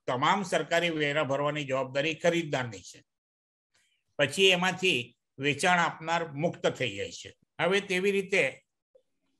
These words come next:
જે છે કે ખરીદનારના જે હકો છે, તેમાં મિલકતની માલિકી પ્રાપ્ત થાય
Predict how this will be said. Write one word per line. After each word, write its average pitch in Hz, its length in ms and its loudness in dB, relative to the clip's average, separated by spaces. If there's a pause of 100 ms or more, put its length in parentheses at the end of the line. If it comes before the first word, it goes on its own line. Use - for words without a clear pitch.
(760)
જે 151 280 0
છે 165 480 0 (1120)
કે 165 400 4 (180)
ખરીદનારના 170 600 -4
જે 165 200 2
હકો 135 380 2
છે, 147 400 0 (100)
તેમાં 165 320 0
મિલકતની 175 640 0
માલિકી 160 500 0
પ્રાપ્ત 139 460 0
થાય 156 500 4